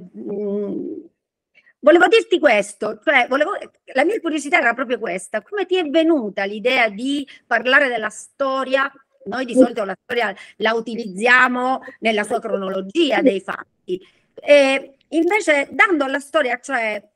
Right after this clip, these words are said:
analizzando la storia in un altro modo, in un modo completamente diverso, un-, con un'epistemiologia di-, direi diversa, perché sembra una cosa così formale, quella di usare il tempo non lineare,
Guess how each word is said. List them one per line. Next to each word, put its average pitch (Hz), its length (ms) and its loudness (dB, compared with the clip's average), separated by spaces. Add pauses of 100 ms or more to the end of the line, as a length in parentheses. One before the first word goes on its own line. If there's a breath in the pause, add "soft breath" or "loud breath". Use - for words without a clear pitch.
(220)
analizzando 285 840 0
la 320 80 6
storia 269 680 2
in 311 120 -12
un 415 80 -10 (120)
altro 403 220 -12
modo, 226 340 -6
in 220 80 -8
un 247 80 -8
modo 269 220 -2
completamente 254 760 -4
diverso, 226 420 -2
un-, 247 220 -10
con 262 160 -6
un'epistemiologia 269 1600 0
di-, 202 280 -10
direi 208 560 0
diversa, 190 720 -8 (400 loud breath)
perché 320 220 4
sembra 403 240 6
una 269 100 8
cosa 262 360 4
così 240 240 -6
formale, 190 720 -4 (200)
quella 247 240 0
di 226 140 -8
usare 233 360 2
il 208 200 -8
tempo 240 560 -4
non 247 240 -2
lineare, 202 720 -6